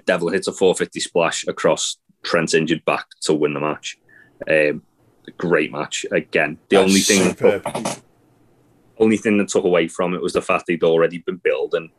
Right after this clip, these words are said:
Speaker 1: Devlin's next defense before
Speaker 2: Mm.
Speaker 1: he'd had this one, which was like, "Well, why you do that?
Speaker 2: Why you do this?" Yeah.
Speaker 1: Why you do this to us? Um,
Speaker 2: It was outstanding though. Love that. Every
Speaker 1: but,
Speaker 2: bit of it.
Speaker 1: yeah.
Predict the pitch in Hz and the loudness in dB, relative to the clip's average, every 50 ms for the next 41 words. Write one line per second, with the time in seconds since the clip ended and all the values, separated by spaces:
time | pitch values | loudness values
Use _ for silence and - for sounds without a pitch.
0 | _ _ _ _ _ _ _ _ _ _ _ _ - 82 78 73 76 80 82 90 | _ _ _ _ _ _ _ _ _ _ _ _ -2 -2 0 0 0 -2 0 2
1 | 95 87 78 - - - - - - - 82 76 78 78 - - - 85 - _ | 2 0 0 -2 -4 -2 -2 -2 0 0 -2 -2 -2 -6 -6 -4 -4 -4 -4 _
2 | - - 120 87 82 80 78 67 80 87 90 82 80 - 80 73 - - 80 80 | -8 0 2 4 6 6 4 2 2 0 0 0 2 2 0 0 0 -2 -2 -4
3 | 80 82 85 - - 87 87 80 73 65 82 78 - _ _ _ _ _ _ _ | -2 -2 -4 -4 -2 -2 0 0 0 0 -2 -4 -4 _ _ _ _ _ _ _
4 | _ _ _ _ _ _ _ _ _ _ _ _ _ _ _ _ _ _ _ - | _ _ _ _ _ _ _ _ _ _ _ _ _ _ _ _ _ _ _ 2
5 | 113 127 110 101 95 90 95 101 107 107 104 104 - - - - - - - - | 2 4 4 4 2 4 6 6 6 6 6 4 2 0 -2 -2 -4 -4 -4 -4
6 | - - - - - - 170 185 170 131 117 - 120 117 110 113 113 107 - - | -4 -4 -6 -6 -2 0 2 2 2 0 -2 -4 -4 -2 0 0 0 -2 -2 -4
7 | - - - _ _ - 110 104 95 90 87 87 85 - - - 104 95 90 90 | -8 -10 -12 _ _ -4 -2 0 2 2 0 -2 -6 -8 -2 0 0 2 2 2
8 | 92 90 87 87 - - - 98 95 95 92 87 - - - 101 101 101 98 98 | 2 2 2 0 -2 0 2 2 4 4 2 0 -2 -4 0 2 4 6 6 6
9 | 98 98 98 92 - _ _ _ - 139 135 135 117 113 107 107 104 - - - | 4 2 0 0 -4 _ _ _ -8 -2 -2 -2 0 0 -2 -4 -2 -4 -4 -4
10 | - 107 104 101 98 98 98 95 95 98 95 - _ _ - 107 104 101 - 95 | -4 -6 -8 -8 -10 -10 -10 -8 -10 -10 -12 -14 _ _ -6 -4 -4 -4 -4 -6
11 | 95 101 - - - 120 110 98 101 92 - 101 98 98 98 104 101 92 92 92 | -8 -8 -8 -2 0 2 2 2 2 0 -2 -6 -6 -6 -8 -8 -8 -4 -2 -2
12 | 85 80 - | -2 -2 -4